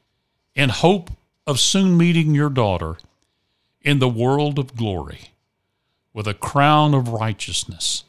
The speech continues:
brightened by the acclamations of praise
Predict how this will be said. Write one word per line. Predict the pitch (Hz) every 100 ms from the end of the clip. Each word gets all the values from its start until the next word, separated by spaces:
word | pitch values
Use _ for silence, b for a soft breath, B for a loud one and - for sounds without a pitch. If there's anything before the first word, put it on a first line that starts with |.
| _ _ _ _ _ _ 123
brightened | 123 123 170 170 170 139
by | 131 131
the | 127 131
acclamations | 143 143 - 147 139 139 127 - 117 107 101
of | 104 -
praise | - 160 135 98 87 -